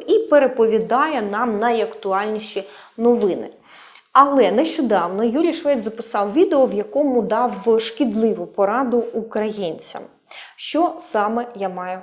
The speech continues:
на увазі? Юрій Швець говорив про конференцію в Лондоні, яка днями проходить, про, е, відбудову України. І сказав, що дуже добре, що Україні будуть давати гроші і буде відбуватися відбудова, будуть в цьому брати участь багато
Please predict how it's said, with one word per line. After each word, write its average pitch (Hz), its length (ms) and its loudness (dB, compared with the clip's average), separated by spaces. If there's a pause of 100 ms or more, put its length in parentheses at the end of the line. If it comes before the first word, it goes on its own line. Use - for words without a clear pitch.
(140)
на 202 140 -2
увазі? - 420 -8 (340)
Юрій 320 380 4
Швець 226 460 0
говорив 247 440 0
про 233 120 0
конференцію 240 720 0
в 233 80 0
Лондоні, 226 680 2
яка 220 580 0
днями 208 420 2
проходить, 277 720 -4
про, 262 420 4 (180)
е, 214 120 -2
відбудову 220 800 2
України. 214 760 -4 (380)
І 214 60 -6
сказав, 311 280 0
що 254 160 -2
дуже 226 320 0
добре, 185 460 0
що - 180 -10
Україні 202 340 0
будуть 185 240 -8
давати 180 420 -6
гроші 311 520 0
і 196 40 -6
буде 185 240 -4
відбуватися 185 600 -6
відбудова, 202 640 0
будуть 202 300 -4
в - 80 -16
цьому 214 160 -2
брати 208 340 0
участь 214 380 -4
багато 208 600 -2